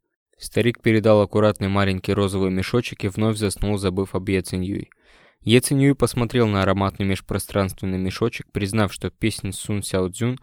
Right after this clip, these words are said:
обычно несут с ней в любое время. «Это маленькая девочка». Он открыл сумку, и внутри нее был беспорядок. Закуски и тушеное мясо, две банки крепкого алкоголя, две или три пары стиранных одежд, ботинки, палатки, кремниевые камни,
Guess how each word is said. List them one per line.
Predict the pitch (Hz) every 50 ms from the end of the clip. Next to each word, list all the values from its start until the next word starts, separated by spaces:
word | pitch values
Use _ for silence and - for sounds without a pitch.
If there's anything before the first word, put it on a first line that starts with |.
| - - - _ _
обычно | - 104 98 123 127 - -
несут | 127 120 120 113 - - 127 117
с | - -
ней | 120 113
в | 113 107
любое | 107 104 98 107 107 104 104
время. | 95 101 98 95 92 87 85 - _ _ _ _ _ _ _ _ _ _ -
«Это | 135 143 147 147
маленькая | 123 120 120 120 120 113 110 - 113 107 101
девочка». | 101 104 107 117 113 104 - - - - - _ _ _ _ _ _ _ _ _ _ _ _ _ _
Он | - 123 131 135
открыл | 127 - - 131 131 127
сумку, | 120 - - - 139 139 127 - - 95
и |
внутри | 95 98 98 101 98 - 113 123
нее | 123 117 113 113 113
был | 107 110 104 104
беспорядок. | 107 107 - - - 104 98 98 92 87 - - _ _ _ _ _ -
Закуски | - 101 107 - - 135 131 - - 117
и | 107
тушеное | 95 - 104 - - 110 101 101 101
мясо, | 98 98 107 113 113 - 120
две | 104 101 101 107 101
банки | 95 107 101 98 95 - -
крепкого | - - 104 101 - - - 104 98 95
алкоголя, | 95 - - 98 92 104 107 117 113 107
две | 98 95 98 101
или | 101 98 98
три | 90 - 101 101
пары | 95 - - 101 98 98
стиранных | 92 - - - 104 101 95 92 92 - -
одежд, | 95 92 98 113 123 - - - - - _ _
ботинки, | - - 98 95 - - 127 127 117 127
палатки, | 123 - 113 104 98 104 117 113 - - 117
кремниевые | - - 107 107 101 101 101 98 95 92 92 95 92 92
камни, | - - 113 117 120 123 120 120 117